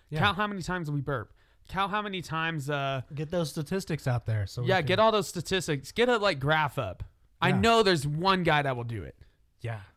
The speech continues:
Speaker 2: And I know you probably live in the basement. May-, maybe not your mom's basement.
Speaker 1: <laughs>
Speaker 2: You might live in your own basement.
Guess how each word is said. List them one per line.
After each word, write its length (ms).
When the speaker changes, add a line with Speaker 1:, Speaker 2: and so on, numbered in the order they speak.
Speaker 2:
And 100
I 80
know 280
you 160
probably 680
live 240
in 80
the 60
basement. 420
May-, 320
maybe 280
not 160
your 100
mom's 340
basement. 500
Speaker 1:
<laughs> 60
Speaker 2:
You 80
might 200
live 160
in 80
your 120
own 200
basement. 420